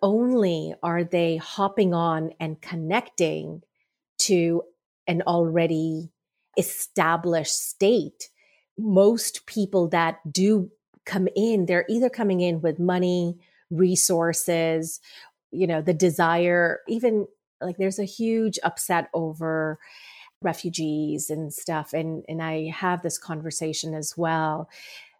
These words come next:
that they're bringing their strengths along. So just imagine they have, if there was a fire in your home, you're grabbing the suitcase, you have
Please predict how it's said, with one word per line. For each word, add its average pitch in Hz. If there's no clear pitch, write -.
that 170
they're 196
bringing 185
their 175
strengths -
along. 156
So 165
just 202
imagine 190
they 190
have, 165
if -
there 185
was 185
a 175
fire 220
in 196
your 170
home, 170
you're 170
grabbing 185
the 220
suitcase, 160
you 160
have 156